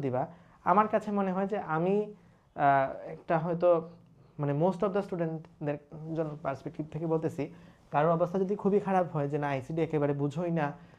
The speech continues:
তার জন্য হয়তো আইসিটি আরও বেশি টাইম দেওয়া লাগবে। কেউ যদি হয় এরকম যে ইংলিশ বুঝোই না, তাহলে ইংলিশ তার জন্য একটু বেশি সময় দেওয়া লাগবে। কেউ যদি ইংলিশ ভার্সনের শিক্ষার্থী হয়ে থাকো যে বাংলা বুঝোই না, তাহলে হয়তো তার ক্ষেত্রে বাংলা একটু বেশি টাইম দেওয়া লাগবে। But overall একটা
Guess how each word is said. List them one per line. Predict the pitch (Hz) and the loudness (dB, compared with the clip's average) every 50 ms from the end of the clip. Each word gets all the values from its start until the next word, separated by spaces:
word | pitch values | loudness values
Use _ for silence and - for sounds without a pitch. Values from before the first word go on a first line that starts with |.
| - - | -2 4
তার | - 165 160 | 4 6 6
জন্য | 160 170 170 165 | 6 2 0 0
হয়তো | 170 165 165 165 151 | -2 -2 -2 -2 -2
আইসিটি | 147 156 156 156 147 | -2 -4 -2 0 0
আরও | 147 156 151 | 0 0 0
বেশি | 156 156 160 | -2 -2 -2
টাইম | 160 151 147 143 | -2 -2 0 2
দেওয়া | 143 139 135 135 | 2 2 2 0
লাগবে। | 131 123 123 123 - - - - - - - - - - - - - | -4 -4 -4 -4 -6 -6 -10 -20 -20 -20 -20 -20 -20 -20 -20 -6 -2
কেউ | 170 170 165 175 | 0 2 2 4
যদি | 165 170 160 | 4 2 2
হয় | 156 160 156 156 | 2 2 2 2
এরকম | 160 151 160 151 151 | 0 0 -2 -2 0
যে | 160 151 151 | 0 0 0
ইংলিশ | 156 160 156 156 151 | 0 -2 -2 0 -2
বুঝোই | 156 147 143 180 175 170 165 | -2 0 0 -2 0 2 2
না, | 156 143 143 - - - - - | 2 0 -2 -6 -12 -18 -20 -10
তাহলে | - 165 160 156 160 151 | -4 -2 0 0 0 0
ইংলিশ | 156 160 151 156 | 0 -2 0 2
তার | 160 147 143 | 0 2 2
জন্য | 151 151 151 | 0 -2 -2
একটু | 147 - 147 147 | -2 -2 0 -2
বেশি | 143 143 156 160 - - - 156 - | -2 -2 -4 -8 -10 -14 -16 -8 -4
সময় | 160 156 151 147 | -2 0 0 2
দেওয়া | 147 143 139 | 0 0 -2
লাগবে। | 135 127 123 131 120 - - - - _ _ - | -2 -4 -6 -8 -10 -10 -14 -20 -20 _ _ -2
কেউ | 175 170 165 180 | 2 2 4 4
যদি | 175 180 170 165 | 2 2 0 0
ইংলিশ | 160 160 165 170 170 | -2 0 0 2 2
ভার্সনের | 175 170 165 175 170 170 170 | 2 2 0 0 0 -2 -2
শিক্ষার্থী | 175 170 - 160 156 165 165 | -2 -2 -2 -2 -2 0 0
হয়ে | 165 156 160 | 0 0 0
থাকো | 147 151 147 147 | -2 -2 -2 -2
যে | 143 147 | 0 0
বাংলা | 147 151 156 151 147 | 0 0 -2 -2 -2
বুঝোই | 147 143 127 143 180 170 170 160 | -2 -2 -2 -2 -2 0 0 0
না, | 143 - - - - - - - | -2 -4 -6 -10 -16 -20 -12 -6
তাহলে | - 185 185 180 | -2 0 0 0
হয়তো | 175 180 175 175 170 | 0 -2 -4 -2 -2
তার | 160 151 | -2 -2
ক্ষেত্রে | 143 160 156 175 165 160 | -2 -4 -4 -2 -2 0
বাংলা | 151 147 147 143 | 0 0 -2 -2
একটু | 135 143 139 | -4 -4 -4
বেশি | 143 147 160 170 - | -4 -4 -6 -6 -6
টাইম | 160 156 156 | -4 -2 -2
দেওয়া | 151 143 139 | -2 -2 -2
লাগবে। | 131 120 135 196 - - - - - - - | -4 -4 -6 -8 -8 -10 -16 -20 -18 -12 -10
But | 185 180 - - - | -8 0 6 6 6
overall | 175 175 190 208 226 262 254 220 | 6 6 4 2 2 2 0 0
একটা | - 202 | 0 2